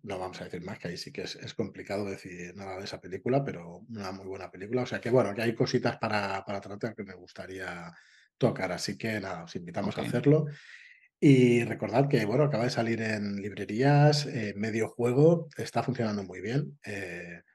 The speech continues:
Speaker 1: es posible que se tenga que hacer reimpresión, con lo cual, pues, muy contentos de la recepción del libro. Está gustando mucho, muchísimas gracias a,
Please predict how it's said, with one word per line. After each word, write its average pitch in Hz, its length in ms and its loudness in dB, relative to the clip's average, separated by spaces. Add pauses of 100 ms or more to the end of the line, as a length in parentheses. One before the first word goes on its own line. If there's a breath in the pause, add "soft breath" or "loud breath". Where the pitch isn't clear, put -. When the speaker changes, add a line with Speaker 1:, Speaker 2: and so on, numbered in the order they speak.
(840 soft breath)
Speaker 1:
es 127 180 2
posible 117 760 2
que 107 100 -4
se 101 160 -6
tenga 95 300 -8
que 98 60 -12
hacer 98 200 -8
reimpresión, 95 640 -6
con - 220 -10
lo 82 100 -12
cual, 87 260 -12
pues, - 160 -16
muy 87 140 -18
contentos 101 720 -6
de 87 200 -10
la 87 140 -10
recepción 90 480 -16
del 87 180 -10
libro. 127 400 0 (680)
Está 120 240 4
gustando 95 340 0
mucho, 95 280 -10
muchísimas 95 440 -8
gracias 90 380 -12
a, 85 340 -8